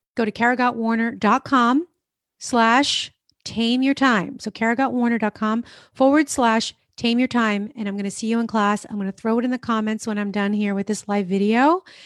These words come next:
And again, if you're home, you're sheltering in place, you have the kiddos at home, or your schedule is a mess, you're trying to work remotely for an employer, whatever it is, you are gonna be able to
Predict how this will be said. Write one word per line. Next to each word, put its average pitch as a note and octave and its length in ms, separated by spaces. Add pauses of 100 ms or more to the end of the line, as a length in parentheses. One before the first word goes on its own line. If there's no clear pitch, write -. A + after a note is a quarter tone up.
(300)
And A#3 100
again, B3 220
if - 160
you're A#3 80
home, B3+ 360
you're G3+ 100
sheltering A#3 640
in A3+ 200
place, A#3+ 540 (500)
you G3+ 120
have G3 120
the F#3 60
kiddos D#4 480
at D4 80
home, C4+ 640
or G3+ 320
your G3 220
schedule C#4+ 440
is A3 140
a A#3+ 60
mess, A#3 420
you're F#3+ 120
trying A#3+ 260
to A#3+ 80
work A#3 240
remotely A3 420
for G#3 160
an G3 60
employer, A3+ 880 (560)
whatever G3+ 320
it G3 80
is, F3+ 180
you B3 640 (120)
are G#3 100
gonna G3 180
be G3 100
able F#3+ 180
to - 180